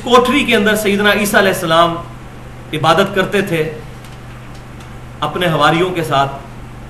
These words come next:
تو رات کے وقت وہ چپ کر کے یہودا نکلا اور رومن امپائر کے پاس جا کے اس نے شکایت کی کہ جی آپ کا جو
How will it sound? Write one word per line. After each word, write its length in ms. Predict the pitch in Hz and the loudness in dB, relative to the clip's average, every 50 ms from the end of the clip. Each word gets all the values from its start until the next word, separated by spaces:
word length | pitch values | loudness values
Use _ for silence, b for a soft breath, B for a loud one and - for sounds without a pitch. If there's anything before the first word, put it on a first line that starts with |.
| - - - - - - - - - - - - - - - - | -16 -16 -16 -16 -16 -16 -16 -16 -16 -16 -16 -16 -16 -14 -8 -2
تو 140 | - 175 165 | 0 0 4
رات 360 | 156 175 202 226 247 247 247 | 6 8 10 10 10 8 6
کے 80 | 233 214 | 4 4
وقت 280 | 196 214 214 214 208 | 4 4 2 2 0
وہ 60 | 196 190 | -2 0
چپ 260 | - 262 247 196 - | 0 0 0 2 4
کر 140 | 226 202 196 | 4 6 6
کے 100 | 208 196 | 6 4
یہودا 340 | 180 170 151 156 151 196 | 4 2 2 4 4 4
نکلا 440 | 190 175 170 180 196 208 196 196 202 - - - - - - - - - - | 4 4 4 4 6 6 6 6 4 -2 -6 -10 -12 -14 -12 -12 -12 -8 -4
اور 140 | - 170 165 | 0 0 2
رومن 340 | 151 - 208 220 220 226 208 | 4 4 4 4 4 4 4
امپائر 340 | 190 170 202 196 196 190 180 | 4 4 6 6 6 6 6
کے 120 | 185 180 | 2 0
پاس 280 | - - 160 160 160 156 | 2 2 2 2 2 4
جا 140 | 156 156 | 4 4
کے 120 | 156 156 147 | 4 2 0
اس 80 | 131 127 - | -2 -4 -6
نے 60 | 131 | -6
شکایت 480 | 123 - 139 139 151 170 180 175 - - | -8 -4 0 2 4 4 4 2 0 -2
کی 120 | 170 165 151 - - - - - - - - - - - - - - - - - - - | -2 -2 -4 -4 -10 -14 -14 -14 -14 -14 -14 -14 -16 -16 -16 -16 -16 -16 -16 -16 -10 -4
کہ 80 | - 170 | -4 0
جی 120 | 165 190 175 | 2 2 4
آپ 300 | 175 180 190 202 208 202 | 6 8 8 8 8 6
کا 60 | 208 196 | 4 4
جو 380 | 175 180 185 185 185 175 - | 4 4 4 4 2 0 -2